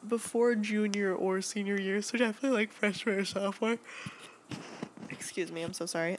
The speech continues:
Um, so I had a crush on this boy, and, I mean, as a, any high schooler does, and he was single, and I think he had a crush on me at one point as well, and, like, we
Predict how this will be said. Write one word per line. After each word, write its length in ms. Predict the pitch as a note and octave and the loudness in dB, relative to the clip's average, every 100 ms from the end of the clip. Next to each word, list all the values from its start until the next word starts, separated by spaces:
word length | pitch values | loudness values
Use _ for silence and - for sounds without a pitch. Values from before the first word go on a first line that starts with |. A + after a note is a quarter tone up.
| - | 4
Um, 300 | G#3 G3+ G3+ - - - - - - - - - | 4 4 0 -8 -8 -8 -14 -20 -20 -14 -14 -4
so 840 | - - B3+ B3 A#3+ A#3 A#3 A#3 - - | 0 2 6 6 6 4 4 2 0 2
I 280 | A#3 A#3+ | 4 4
had 460 | C#4+ B3+ A3+ G3 G3 - | 2 2 2 2 0 -4
a 40 | |
crush 420 | - F3 D#3 - | -4 -2 -2 -4
on 200 | F#3+ F#3+ | -2 -2
this 120 | G#3 G#3 | -2 -4
boy, 480 | F3 D#3 D#3+ E3+ - - - | -4 -2 -2 -2 -6 -10 -2
and, 760 | F3 F3 E3+ E3 E3+ E3+ F3 - | 0 0 0 0 -4 -8 -10 -6
I 60 | |
mean, 240 | F3+ F3 E3 | -4 -4 -4
as 360 | F3 E3+ F3+ - | 0 0 0 -2
a, 140 | F3 E3 | -6 -4
any 280 | F#3+ G3 F3 | -2 0 0
high 180 | F3+ E3+ | 0 -2
schooler 360 | - F3 E3 E3 | -2 -4 -4 0
does, 440 | E3 E3 F#3 - - - - - - - | 0 0 -2 -4 -8 -14 -14 -16 -18 -2
and 540 | A#3 A#3+ A#3 A#3 A3+ | 2 4 4 2 0
he 760 | - - A#3 A#3 B3 B3+ C4 B3 A#3 G#3+ | -4 -4 -2 -2 0 2 2 0 -4 0
was 340 | G#3 G#3 D4 | 2 4 2
single, 680 | - - F3 D#3+ D#3 F3+ G3 | -2 -2 -2 0 0 0 0
and 120 | F3+ | 0
I 80 | F3+ | -2
think 420 | - - A3 C#4 | -4 -2 -2 0
he 180 | - E4 | -2 0
had 180 | D4+ C4 | 2 0
a 60 | |
crush 340 | B3 A3+ A3 A3+ | 0 -2 0 0
on 140 | G#3+ | 0
me 180 | F#3+ F#3+ | 0 0
at 180 | G3+ - | 0 0
one 220 | G#3 G#3+ | 0 -2
point 560 | G#3+ A3+ A3 A3 - - - - | -2 -2 -2 -4 -6 -8 -12 -4
as 200 | A3 G#3 | -4 -2
well, 380 | G#3 G3+ F#3 G3 | 2 4 4 4
and, 140 | G3+ | 2
like, 220 | F#3+ F3+ - | 0 -2 -4
we 460 | G3+ F#3+ F#3+ F#3+ | -6 -4 -2 -4